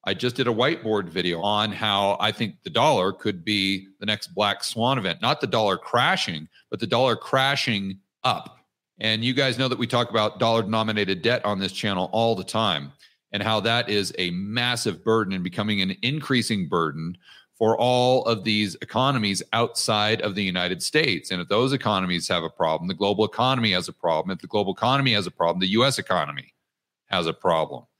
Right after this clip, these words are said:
We've discussed this all the time, but there is a point where the Fed could try to increase interest rates to create that interest rate differential, strengthening the dollar to defeat the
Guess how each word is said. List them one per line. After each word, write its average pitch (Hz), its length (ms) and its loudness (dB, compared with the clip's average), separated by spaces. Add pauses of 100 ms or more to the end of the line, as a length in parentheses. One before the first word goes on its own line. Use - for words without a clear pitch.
(260)
We've 98 120 -6
discussed 113 440 0
this 113 180 0
all 117 220 2
the 117 80 2
time, 120 240 0
but 120 120 -2
there 123 160 2
is 190 200 2
a 147 60 0
point 123 560 2 (380)
where 120 100 2
the 117 80 2
Fed 120 560 0 (220)
could 113 400 0
try 110 640 2 (160)
to 131 120 0
increase 123 440 0
interest 120 260 -4
rates 95 220 0
to 117 80 -4
create 120 220 2
that 110 180 2
interest 120 240 0
rate 107 160 2
differential, 104 640 0 (440)
strengthening 143 840 2
the 101 80 0
dollar 98 540 2 (140)
to 127 540 4 (120)
defeat 151 720 0 (240)
the 113 420 2